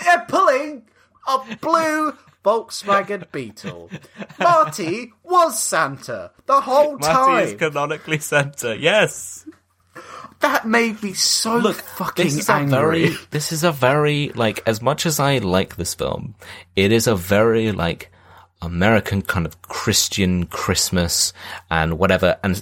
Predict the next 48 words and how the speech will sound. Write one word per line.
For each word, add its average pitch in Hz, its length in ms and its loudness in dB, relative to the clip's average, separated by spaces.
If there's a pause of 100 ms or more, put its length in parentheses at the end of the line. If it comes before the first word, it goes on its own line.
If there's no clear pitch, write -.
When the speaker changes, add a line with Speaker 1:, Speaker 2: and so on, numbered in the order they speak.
Speaker 2:
and, 104 260 0
and 92 200 0
so 95 280 0 (680)
Father 127 320 2
Christmas - 640 -2 (360)
is 101 120 0
basically 101 600 0
Jesus, - 760 -4 (260)
right? 98 260 0
Speaker 1:
<laughs> - 60 -10 (380)
Speaker 2:
And 127 180 2
there's, 147 160 4 (100)
there's 202 160 4
kind 269 280 2
of, 320 140 -2
like, 240 260 0
you 196 140 -2
see 269 160 2
a 302 80 0
lot 196 160 2
of - 140 -4
kind 196 160 0
of 147 100 -2
weird 147 220 2
analogies 123 460 0
to 80 120 -2
that, - 220 -2
right? 85 260 0
Because - 240 -2
he's, 98 180 0
like, 92 180 0
his - 180 -4
Father 90 480 0
Christmas. - 560 -10
He's, 82 260 -4
like, - 280 -4 (580)
there's 104 120 2
kind 127 160 0
of 113 120 4
a 104 100 4
weird 101 300 2
thing 95 180 4
with 87 160 0
him 90 220 2
and, 80 160 -4
like, - 320 -8
God, 80 280 0
and 80 280 -6